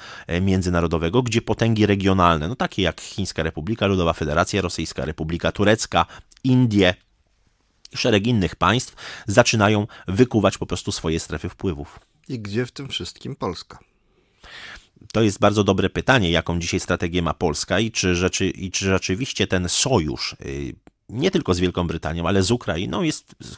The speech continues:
Speaker 1: jest sojuszem racjonalnym, jest sojuszem idącym,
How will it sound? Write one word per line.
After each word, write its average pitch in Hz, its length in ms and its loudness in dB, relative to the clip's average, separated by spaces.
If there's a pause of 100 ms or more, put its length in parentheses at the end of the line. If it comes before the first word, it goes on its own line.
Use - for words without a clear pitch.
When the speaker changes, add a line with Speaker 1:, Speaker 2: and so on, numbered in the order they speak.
(240)
Speaker 1:
jest - 280 -4
sojuszem 113 580 0 (280)
racjonalnym, 104 760 2
jest 101 160 -2
sojuszem 107 480 0
idącym, 95 480 -2